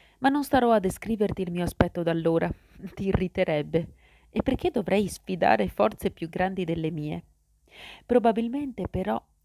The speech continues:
suscitavo un certo interesse perché un'adolescente anticappata del mio quartiere mi rapì e mi sottopose a un intervento chirurgico senza anestesia.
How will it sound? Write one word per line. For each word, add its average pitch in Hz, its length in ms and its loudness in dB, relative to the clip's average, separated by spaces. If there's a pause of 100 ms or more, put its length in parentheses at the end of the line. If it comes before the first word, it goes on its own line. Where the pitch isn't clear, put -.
suscitavo 247 840 -4
un 190 140 -6
certo - 320 -2
interesse 156 680 -2
perché - 420 -4 (420)
un'adolescente 208 1080 0 (220)
anticappata 160 920 -2
del 156 160 -4
mio 151 160 -6
quartiere 156 680 -6 (260)
mi 262 160 0
rapì - 380 -2 (440)
e 240 120 4
mi 247 140 0
sottopose 180 680 -4
a 165 40 4
un 170 80 -4
intervento 190 600 -4
chirurgico 240 800 -2
senza 208 480 0
anestesia. 180 760 -4